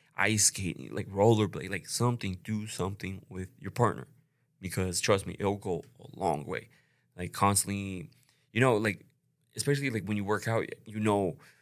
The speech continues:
Mon-, like, Monday through Friday I work out at this time. You can't be like, "All right, every Friday night at seven P M, that's gonna be our date night,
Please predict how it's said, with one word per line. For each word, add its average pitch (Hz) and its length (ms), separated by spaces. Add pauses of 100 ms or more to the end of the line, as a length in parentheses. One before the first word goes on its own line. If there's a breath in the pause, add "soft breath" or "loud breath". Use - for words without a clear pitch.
(380 soft breath)
Mon-, 113 280 (160)
like, 78 280
Monday 117 240
through 98 140
Friday 92 320
I 87 40
work 95 220
out 53 120
at 87 80
this 104 140
time. 53 280 (920)
You 117 160
can't 117 280
be 110 100
like, 101 220
"All 101 60
right, 87 220 (120)
every 104 500
Friday 101 680
night 98 340
at 92 160 (540)
seven 101 280
P 98 180
M, 98 160
that's 95 180
gonna 98 160
be 95 280
our 90 160
date 95 220
night, 98 240